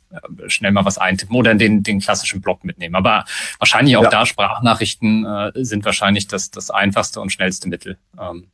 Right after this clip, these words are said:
Speaker 1: der Wahl, um, um einfach
Speaker 2: Optimal.
Speaker 1: so
Speaker 2: Ja, das
Speaker 1: ein paar
Speaker 2: muss halt dann nachher jemand verarbeiten, aber sonst optimal, ja, definitiv.
Speaker 1: Hast du sonst noch ein paar Sondermeeting-Formen, ähm, auf die du hinweisen möchtest, beziehungsweise die, die sich auch mal lohnen auszuprobieren für, für bestimmte Dinge?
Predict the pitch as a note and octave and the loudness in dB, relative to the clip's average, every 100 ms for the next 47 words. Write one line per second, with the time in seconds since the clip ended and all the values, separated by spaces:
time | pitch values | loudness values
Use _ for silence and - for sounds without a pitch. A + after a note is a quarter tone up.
0 | - F#2+ F2+ F#2+ F#2 F#2 F#2+ F2+ A#2+ F2+ | -4 0 2 2 2 2 2 4 4 4
1 | G#2 B2+ A2+ C#3 C#3 C3+ B2 A#2+ A#2+ C3+ | 6 6 8 8 6 6 6 6 6 6
2 | B2 B2+ - A2 A#2 B2 B2 B2 A#2+ A#2+ | 8 6 4 2 6 4 6 6 6 4
3 | A#2 A2+ A2+ C3 G#2+ G#2+ G2+ G#2 - B2 | 2 2 2 4 4 4 4 2 2 -2
4 | A2+ G#2 C#3 - _ _ _ _ - A#2+ | -2 -6 -8 -10 _ _ _ _ -2 0
5 | - F3+ D#3 G3 G#3 C#3+ A#2+ A#2 G#2+ G#2 | 6 8 8 8 8 6 4 4 4 0
6 | - - A2 C#3 A#2+ A2+ C3 A#2 G#2 - | -10 0 4 6 6 6 4 4 2 2
7 | G#2+ F#2+ F2+ E2+ G#2 G2 G2 G2+ G2 - | 4 4 4 -2 2 4 6 6 6 0
8 | - - G2+ G2+ G#2 G2+ F#2+ - - - | -10 -6 -6 -2 0 2 0 -2 -12 0
9 | A#2+ A2+ G#2+ G2 G2+ G2+ G2+ G2+ F#2+ G2 | 4 6 6 4 6 4 4 -2 -2 -4
10 | - G2+ F#2+ F#2+ F#2+ F#2+ F#2 G2 F#2+ F#2+ | 0 0 4 4 4 4 0 2 4 4
11 | F#2 F#2+ F#2 F2+ - - - A#2 G#2 G#2 | 2 2 2 -2 -8 -4 0 2 4 4
12 | G#2+ A#2 G#2+ D3+ - A#2+ - F#2 F2 F2 | 6 6 6 4 4 0 2 -2 0 -2
13 | - G2 F2+ - F2 E2+ F#2+ F#2 E2+ F2 | -4 -4 -4 -6 -8 -4 -2 -2 -2 -6
14 | E2 | -6